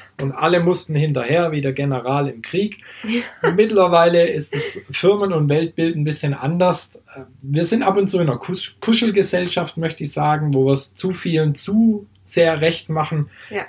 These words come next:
Speaker 1: Das muss auch nicht sein. Also so eine Mischung aus Grün und Rot, jemand, der den anderen versteht. Und da ist meiner Meinung nach genau der Punkt, dass die Führungskraft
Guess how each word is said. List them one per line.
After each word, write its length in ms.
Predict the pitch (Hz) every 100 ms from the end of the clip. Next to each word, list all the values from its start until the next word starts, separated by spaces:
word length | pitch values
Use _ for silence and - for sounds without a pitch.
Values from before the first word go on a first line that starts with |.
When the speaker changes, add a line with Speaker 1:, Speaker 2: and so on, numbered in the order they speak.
| _
Speaker 1:
Das 180 | 151 147
muss 160 | 160 147
auch 180 | 156 165
nicht 180 | 151
sein. 280 | - 139 143
Also 160 | 131 123
so 100 | 135
eine 140 | 135
Mischung 340 | 131 156 156 139
aus 240 | 123 -
Grün 320 | - 170 196
und 140 | 175 135
Rot, 400 | 123 143 170 147
jemand, 320 | 143 135 135
der 80 | 131
den 160 | 135
anderen 340 | 135 139 139 131
versteht. 600 | 135 - - 139 160 165
Und 220 | 143 139 _
da 260 | 139 147 160
ist 200 | 147 147
meiner 260 | 143 135
Meinung 480 | 131 131 147 143 147
nach 260 | 135 139 -
genau 280 | 139 131
der 120 | 127 120
Punkt, 420 | - 160 185 196 _ - - - - _ _ _ _ -
dass 220 | 151 147
die 120 | 160
Führungskraft 1040 | - 180 202 190 190 - 156 151 - -